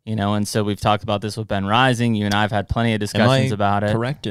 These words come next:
Speaker 2: Owner and founder of the Moon Guide?
Speaker 1: Yep, of Moon Guide and,
Speaker 2: Okay.
Speaker 1: and the app, which we have.
Speaker 2: So we gave, we kinda gave him a heads up here before the podcast. It's like, a healthy amount of skepticism
Speaker 1: Sure.
Speaker 2: coming to the conversation.
Speaker 1: Curiosity, skepticism.
Speaker 2: Yeah, I just wanna understand, like, why. And so,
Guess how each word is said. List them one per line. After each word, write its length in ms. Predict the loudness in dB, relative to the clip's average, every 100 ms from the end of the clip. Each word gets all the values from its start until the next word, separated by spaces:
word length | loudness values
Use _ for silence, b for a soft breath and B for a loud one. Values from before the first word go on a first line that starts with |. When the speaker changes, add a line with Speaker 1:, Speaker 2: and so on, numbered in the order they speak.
| -6
Speaker 2:
Owner 340 | -2 0 -2
and 120 | -2 -4
founder 340 | -4 -2 -2
of 260 | -2 -4 -4
the 80 | -4
Moon 200 | -2 -2
Guide? 300 | -2 -4 -4
Speaker 1:
Yep, 200 | -2 0 0
of 160 | 0
Moon 240 | 2 2 4
Guide 400 | 6 4 2 0
and, 360 | -2 0 0
Speaker 2:
Okay. 100 | -2 -2
Speaker 1:
and 180 | 0 2
the 100 | 2
app, 260 | 2 0 -4
which 240 | -6 -4
we 80 | -4
have. 360 | -2 0 -2 -4
Speaker 2:
So 120 | -2 2
we 60 |
gave, 220 | 4 2 0
we 120 | -2 -2
kinda 340 | -2 -4 -4
gave 80 | -2
him 80 | -2
a 60 | -2
heads 200 | -4 -4
up 180 | -8
here 100 | -10 -14
before 300 | -12 -6 -4
the 60 |
podcast. 440 | -4 -6 -8 -12 -12
It's 120 | -10
like, 160 | -10 -10 -18 -20 -20 _ -20 -20 -20 -14
a 40 |
healthy 340 | 0 2 2 2
amount 220 | 2 0
of 80 | -2
skepticism 680 | -4 -4 -4 -6 -8 -8 -2
Speaker 1:
Sure. 160 | 0
Speaker 2:
coming 160 | 2 0
to 100 | -4
the 80 | -6
conversation. 720 | -6 -6 -6 -4 -4 -6 -6
Speaker 1:
Curiosity, 840 | 0 2 4 4 4 2 0 0
skepticism. 600 | -2 -2 -2 -2 -4 2 4
Speaker 2:
Yeah, 160 | 4 2
I 180 | 2
just 240 | 2 2 2
wanna 200 | 2 4
understand, 680 | 2 0 -2 -4 -4 -6
like, 160 | -8 -6
why. 280 | -2 0 0
And 180 | 0 2
so, 380 | 4 4 2